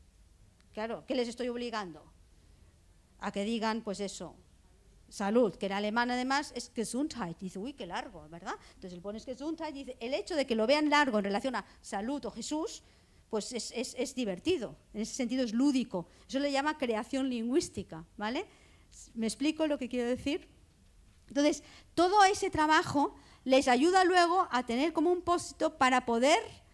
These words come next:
perfeccionar y poder trabajar mejor en la s-, otra lengua, ¿vale? Y el uso estratégico de los recursos lingüísticos. Mm,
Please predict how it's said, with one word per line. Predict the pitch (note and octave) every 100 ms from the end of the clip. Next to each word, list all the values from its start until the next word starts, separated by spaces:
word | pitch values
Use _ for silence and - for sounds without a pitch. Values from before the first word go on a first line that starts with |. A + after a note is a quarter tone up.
| - _ _
perfeccionar | C#4+ - C#4+ - B3+ A#3 C4 D4+
y |
poder | A#3 C4 D#4+
trabajar | D4+ D4 - C#4+
mejor | C4+ - C4 B3 - - -
en | A3+
la | G#3
s-, | - -
otra | G#3+ G3+ F3+
lengua, | F3+ D#3 D#3+ - - - - - - -
¿vale? | A3+ D4 D#4
Y | C4+ C4+ -
el | B3+
uso | E4 G4+ A4+
estratégico | A4 D#4+ D#4+ D#4+ D#4+ - E4 D#4+
de | C#4+
los | C4 C4
recursos | B3 B3+ D4 D4+ E4
lingüísticos. | B3+ A#3+ B3 - G3+ F3+ G#3 - - - - - _ - _ _ - - _ - - - _ _ _ _ - - _ -
Mm, | C4+ B3+